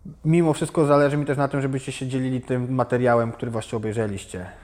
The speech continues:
Jeśli Wam przypadł do gustu, jeśli się podobał, wszystkie polubienia, udostępnienia, przesłanie linków znajomym, e, są dla mnie cenne, bo, bo nie robimy tego dla siebie, robimy to po to, żeby jak najwięcej osób mogło z tego skorzystać i,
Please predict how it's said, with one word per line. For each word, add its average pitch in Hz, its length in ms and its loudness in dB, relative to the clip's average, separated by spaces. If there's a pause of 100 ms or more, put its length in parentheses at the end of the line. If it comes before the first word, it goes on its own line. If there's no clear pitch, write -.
(460)
Jeśli 135 200 -2
Wam 127 120 -2
przypadł 123 300 -4
do 117 100 0
gustu, 117 280 -4
jeśli - 140 -8
się - 60 -14
podobał, 107 500 0
wszystkie 101 460 -10
polubienia, 123 600 0
udostępnienia, 110 840 -2 (340)
przesłanie 117 380 0
linków 113 380 -4
znajomym, 104 540 -2 (380)
e, 104 120 -6
są 127 160 -2
dla 127 120 0
mnie 131 100 -2
cenne, 143 360 0
bo, 127 260 0
bo 127 140 -4
nie 127 120 -2
robimy 123 300 0
tego 117 240 -2
dla 107 140 -2
siebie, 113 300 -4
robimy 107 300 -4
to 110 100 -6
po - 140 -10
to, 101 100 -8
żeby 104 160 -6
jak 104 100 -4
najwięcej 101 360 -6
osób 98 220 -6
mogło 104 220 -4
z - 40 -16
tego 101 160 -6
skorzystać 101 480 -8
i, 101 160 -4